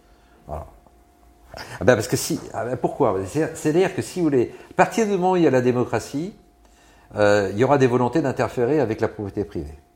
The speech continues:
Parce que le problème des parlements démocratiques, c'est qu'ils sont l'émanation du plus grand nombre, qui ne sont pas des propriétaires, et donc ils vou-, ils vont vouloir légiférer et, euh,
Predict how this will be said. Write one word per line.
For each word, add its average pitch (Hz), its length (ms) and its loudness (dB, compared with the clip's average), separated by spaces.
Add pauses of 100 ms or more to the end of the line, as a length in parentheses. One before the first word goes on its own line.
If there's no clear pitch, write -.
(1500)
Parce 117 140 2
que 151 100 6
le 139 140 6
problème 185 360 2
des 123 120 2
parlements 123 640 2
démocratiques, 104 640 -4
c'est - 180 -10
qu'ils - 140 -14
sont 117 120 -6
l'émanation 110 520 -2
du 95 100 -2
plus 101 160 -6
grand 95 200 0
nombre, 214 220 0
qui - 120 -14
ne - 40 -14
sont - 140 -10
pas 117 100 -2
des 165 80 2
propriétaires, 104 720 -2 (380)
et 104 80 2
donc 165 220 4
ils 143 80 4
vou-, 117 260 -2
ils 117 120 -4
vont 127 100 0
vouloir 113 420 4
légiférer 135 880 0
et, 113 300 0 (420)
euh, 98 100 -8